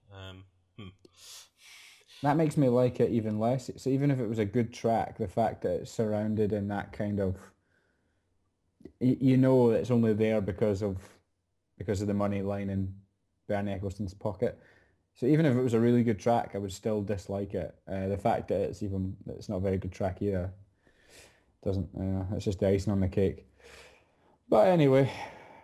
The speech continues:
Speaker 2: I digress.
Speaker 1: <laughs> Um,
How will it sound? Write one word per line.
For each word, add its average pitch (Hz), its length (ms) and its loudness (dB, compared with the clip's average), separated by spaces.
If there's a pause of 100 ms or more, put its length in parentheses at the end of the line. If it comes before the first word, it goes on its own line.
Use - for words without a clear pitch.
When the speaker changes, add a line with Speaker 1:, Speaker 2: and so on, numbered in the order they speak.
(100)
Speaker 2:
I 127 100 -6
digress. 98 680 -4 (440)
Speaker 1:
<laughs> 151 460 -4 (600)
Um, 135 300 -2